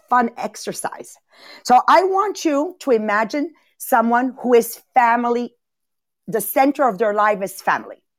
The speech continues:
Okay. Walk with me now. Your absolute center is your family. But now you divorce. What happens to you?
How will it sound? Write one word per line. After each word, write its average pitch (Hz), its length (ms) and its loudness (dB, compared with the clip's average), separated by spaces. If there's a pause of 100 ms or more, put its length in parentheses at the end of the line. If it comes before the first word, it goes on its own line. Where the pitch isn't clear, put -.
(240)
Okay. 175 380 -8 (1800)
Walk 220 280 2
with 175 200 -6
me 143 80 -10
now. - 160 -16 (560)
Your 208 160 2
absolute 311 440 -2
center 269 360 0
is 220 180 -2
your 214 100 -4
family. 165 480 -4 (560)
But 277 140 4
now 370 260 6
you 359 160 6
divorce. 269 600 0 (1600)
What 262 120 2
happens 285 400 0
to 185 80 -4
you? 120 200 -8